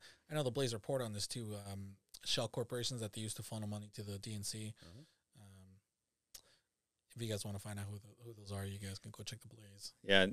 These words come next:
Speaker 3: uh, next time I have a bit of homework. There are two or three individuals I know that came from black impoverished communities that started their own schools and their own programs for people donating to,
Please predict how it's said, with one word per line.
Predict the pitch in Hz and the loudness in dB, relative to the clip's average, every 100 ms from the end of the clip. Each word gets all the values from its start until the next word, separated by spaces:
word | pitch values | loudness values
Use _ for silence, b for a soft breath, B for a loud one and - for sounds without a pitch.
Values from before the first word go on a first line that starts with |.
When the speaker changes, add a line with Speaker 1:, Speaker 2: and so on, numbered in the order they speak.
| - | 6
Speaker 3:
uh, | 120 104 | 10 12
next | 101 113 123 - | 12 12 10 10
time | 101 95 98 - 101 | 8 8 2 -8 -4
I | 95 | 0
have | 95 98 92 95 | 6 8 8 8
a | 85 _ | 4 _
bit | 113 98 | 8 8
of | |
homework. | 104 95 90 - | 8 6 4 10
There | 117 113 | 12 12
are | 107 | 12
two | - 156 | 12 12
or | 151 | 12
three | 151 135 | 12 12
individuals | 127 113 117 107 110 | 12 12 10 10 10
I | 104 | 10
know | 98 87 85 95 | 8 6 6 6
that | 98 | 4
came | - 117 | 6 6
from | 120 135 | 6 8
black | 120 110 127 _ - - _ - | 12 12 10 _ -20 -20 _ 0
impoverished | 110 113 113 131 - _ | 10 12 12 12 8 _
communities | - 123 98 85 92 101 - B B | 8 10 10 8 6 6 2 B B
that | 110 107 | 4 8
started | - 110 110 | 12 12 12
their | 95 92 | 12 10
own | 87 | 8
schools | - - 127 139 147 127 | 6 10 12 12 12 10
and | 104 | 8
their | 95 | 6
own | 90 | 8
programs | - 117 117 117 120 | 12 12 12 10 6
for | 110 | 4
people | 113 98 | 4 6
donating | 98 101 101 98 95 | 8 10 10 8 6
to, | 98 92 | 6 6